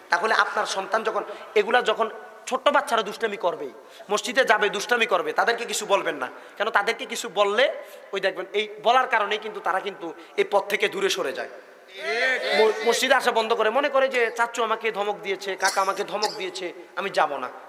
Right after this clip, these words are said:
আমি যাওয়া যাবে না, এখানে আর থাকবো না আমি", এবার বলে, ঠিক কিনা বলেন? এই জন্য এক টাকা দুই টাকা দিয়ে একটা চকলেট কিনে কিনে তাদেরকে দিবেন।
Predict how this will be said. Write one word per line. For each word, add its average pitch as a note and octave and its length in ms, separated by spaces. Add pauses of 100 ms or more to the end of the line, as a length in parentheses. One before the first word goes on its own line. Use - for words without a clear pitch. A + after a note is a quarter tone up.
(120)
আমি D#3+ 120
যাওয়া C#3+ 240
যাবে C#3 220
না, E3+ 140
এখানে D#3 300
আর C#3+ 100
থাকবো C#3 340
না C3+ 80
আমি", A#2+ 160 (220)
এবার D#3+ 160
বলে, D3+ 260
ঠিক G#3 160
কিনা G3 140
বলেন? F3+ 260 (340)
এই G#3 80
জন্য A3 220
এক A#3 200
টাকা A3+ 200
দুই G#3+ 120
টাকা A3 200
দিয়ে G#3 120
একটা G#3+ 120
চকলেট A3+ 340
কিনে A3+ 180
কিনে A3 160
তাদেরকে G3+ 380
দিবেন। F3 280